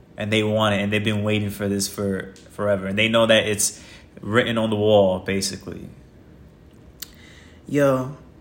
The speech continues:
Speaker 2: y'all out here investing y'all money into these monkeys, and y'all don't even know the references to these monkeys.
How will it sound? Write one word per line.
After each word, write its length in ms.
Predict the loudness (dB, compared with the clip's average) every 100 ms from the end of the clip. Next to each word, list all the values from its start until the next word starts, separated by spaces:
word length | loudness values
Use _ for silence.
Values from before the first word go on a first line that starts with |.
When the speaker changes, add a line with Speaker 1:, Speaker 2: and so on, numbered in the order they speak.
| -20 -20 -20 -20 -14
Speaker 2:
y'all 300 | 0 2 4
out 180 | 6 4
here 680 | 4 6 6 4 2 -4 -16 -20 -20 -20 -20 -20 -12
investing 800 | -6 -2 2 2 2 -2 -2 -2
y'all 240 | 0 2 2
money 340 | 0 -2 -4
into 280 | -6 -6 -4
these 240 | -2 -2
monkeys, 800 | -2 -4 -6 -6 -6 -8 -12 -16 -18 -20 -20 -20 -20 -20 -14
and 100 | -6
y'all 200 | -4 -4
don't 80 | -4
even 220 | -6 -8
know 520 | -6 -6 -6 -8 -10 -16 -20 -20 -20 -20 -20 -20 -10
the 100 | -8
references 760 | -4 -4 -4 -6 -8 -8 -8 -8
to 120 | -10
these 320 | -6 -6 -6
monkeys. 800 | -8 -10 -10 -8 -8 -10 -14